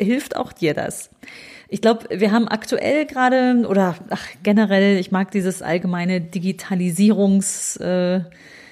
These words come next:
Thema, was so über allem schwebt, nicht, nicht immer als Einleitung,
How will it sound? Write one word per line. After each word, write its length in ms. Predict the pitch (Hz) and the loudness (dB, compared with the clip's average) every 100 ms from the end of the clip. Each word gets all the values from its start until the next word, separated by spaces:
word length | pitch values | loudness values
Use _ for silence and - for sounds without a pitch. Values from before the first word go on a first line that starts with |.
| _ | _
Thema, 520 | - 214 220 208 190 | -4 2 4 4 2
was 140 | 180 - | -2 -4
so 80 | 190 | -6
über 260 | 170 196 | -4 -6
allem 220 | 185 202 | -2 0
schwebt, 680 | 190 - 185 190 190 - - | 0 -4 -4 -4 -6 -12 -6
nicht, 380 | 202 190 - - | -4 -4 -8 -6
nicht 200 | 208 - | -6 -4
immer 280 | 190 214 208 | -2 0 0
als 220 | 185 185 | -2 -4
Einleitung, 760 | - 202 185 185 190 202 185 | -2 0 0 -4 -4 -2 0